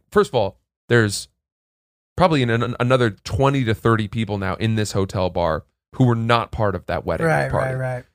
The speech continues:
Speaker 1: So they don't know who we are. They don't know that I'm a comedian.
Speaker 2: Mm-hmm.
Speaker 1: And they have no interest in my mind in, in, in deviating from this, these, the dulcet tones of this smoky jazz singer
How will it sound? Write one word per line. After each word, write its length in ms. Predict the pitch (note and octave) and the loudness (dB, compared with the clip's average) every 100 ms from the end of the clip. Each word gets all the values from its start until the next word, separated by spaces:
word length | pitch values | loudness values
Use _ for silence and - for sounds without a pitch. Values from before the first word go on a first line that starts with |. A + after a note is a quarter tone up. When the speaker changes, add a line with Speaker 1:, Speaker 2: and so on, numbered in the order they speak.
| _ | _
Speaker 1:
So 140 | - B2+ | 0 4
they 160 | C3 | 6
don't 240 | D3 C#3 A2 | 6 4 2
know 140 | A2 | 2
who 60 | G#2+ | 2
we 200 | G2+ A2+ | 2 0
are. 360 | F2+ A#1 F2+ A#2 _ | 0 -4 -6 -10 _
They 100 | B2 | 4
don't 160 | C3+ C3 | 6 6
know 120 | A#2 | 2
that 120 | G#2+ - | 0 0
I'm 200 | G#2 A2 | 0 0
a 40 | |
comedian. 720 | G#2 G#2 G#2+ G#2+ - - A#1 - _ - | -4 -4 -4 -4 -8 -14 -16 -18 _ -8
Speaker 2:
Mm-hmm. 220 | C#3 C3+ B2+ | -4 -4 -2
Speaker 1:
And 180 | C3 B2+ | 0 2
they 100 | B2 | 2
have 140 | A2+ | 2
no 320 | A2 B2+ B2+ A2 | 4 6 6 4
interest 460 | - - - - | -2 -12 -14 -12
in 100 | F2+ | -8
my 160 | E2+ C#2 | -8 -8
mind 300 | C2+ B1+ C2+ | -10 -12 -6
in, 200 | A2+ G#2 - | -4 -4 -4
in, 180 | A#2 G#2+ | -4 -4
in 240 | A2 G#2+ G2 | -2 -4 -2
deviating 640 | B2 B2+ A2+ G#2 G2 F#2+ | 0 0 0 -2 -2 -4
from 200 | F#2+ G2 | -6 -6
this, 380 | F#2 F#2+ - - _ - | -6 -8 -10 -12 _ -8
these, 180 | G2+ | -6
the 120 | F#2+ G#2 | -4 -4
dulcet 640 | - A2 B2 - A#2 - | 0 0 0 -4 -10 -10
tones 460 | - A2+ A2 G#2+ F#2 | -4 -2 0 -2 -8
of 120 | D2+ | -10
this 140 | F#2 | -12
smoky 520 | - - A#2 A2+ G#2+ G2 | -10 -4 0 0 -2 -6
jazz 400 | F#2 G2 G#2 - | -4 -2 -2 -4
singer 440 | G2+ F#2 F2 | -8 -8 -10